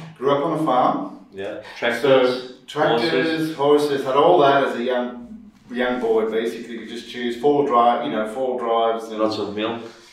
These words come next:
Speaker 1: We had
Speaker 2: Good meat?
Speaker 1: Yeah, we had our own dairy farm in a
Speaker 2: No.
Speaker 1: right slap bang, typical England village, right, you know, old typical England village right there. So we weren't always popular. My, I was brought up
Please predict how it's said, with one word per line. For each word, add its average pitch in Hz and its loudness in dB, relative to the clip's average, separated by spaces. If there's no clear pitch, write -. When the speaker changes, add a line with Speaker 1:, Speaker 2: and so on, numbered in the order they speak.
Speaker 1:
We 117 -10
had 113 -4
Speaker 2:
Good 107 0
meat? 113 -6
Speaker 1:
Yeah, 131 0
we 117 -4
had 117 -2
our 117 -2
own - -4
dairy 139 0
farm 160 -2
in - -6
a - -6
Speaker 2:
No. 95 -4
Speaker 1:
right - 6
slap 165 2
bang, 139 0
typical 147 -4
England 123 -4
village, 120 -2
right, 135 -2
you 127 -8
know, 113 -4
old 131 0
typical 117 -8
England 113 -8
village 113 -6
right 113 -6
there. 117 -4
So 151 -6
we 143 -2
weren't 151 2
always 123 -4
popular. 123 -4
My, 120 0
I 127 -2
was 131 -4
brought 117 -4
up 113 -4